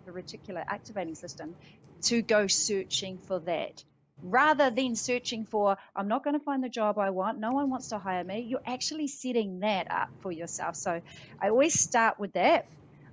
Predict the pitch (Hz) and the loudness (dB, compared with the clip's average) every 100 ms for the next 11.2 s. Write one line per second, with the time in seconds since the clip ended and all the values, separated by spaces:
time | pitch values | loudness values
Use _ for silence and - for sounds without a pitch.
0 | - 214 214 233 294 339 339 - 214 190 | 2 2 2 0 0 -2 -6 -4 -2 -4
1 | - 190 - 214 196 185 196 185 180 180 | -4 -4 -4 -8 -6 -8 -8 -8 -6 -6
2 | 196 202 185 185 180 175 175 - - 160 | -6 -6 -6 -6 -6 -8 -10 -10 -12 -16
3 | - 117 95 - - _ - - - - | -16 -18 -16 -16 -18 _ -20 -20 -20 -4
4 | 196 196 - 214 214 277 320 294 233 233 | 0 0 -2 0 2 4 4 2 0 -2
5 | - 208 - 196 - - 190 180 175 185 | -2 -6 -4 -4 -4 -6 -6 -4 -4 -4
6 | 196 - 185 165 160 170 175 _ - - | -10 -8 -8 -6 -8 -14 -16 _ -20 -20
7 | - - - 214 202 190 - 180 - 185 | -20 -10 0 2 2 0 0 0 2 -4
8 | - 175 - - 175 175 175 156 - - | -2 -8 -8 -12 -6 -6 -4 -8 -10 -18
9 | - - - 220 302 320 302 - 214 175 | -20 -20 -4 2 2 2 0 2 4 4
10 | 170 196 202 202 - 254 262 285 277 214 | 4 0 -2 -4 -4 -2 0 2 2 4
11 | 196 | 4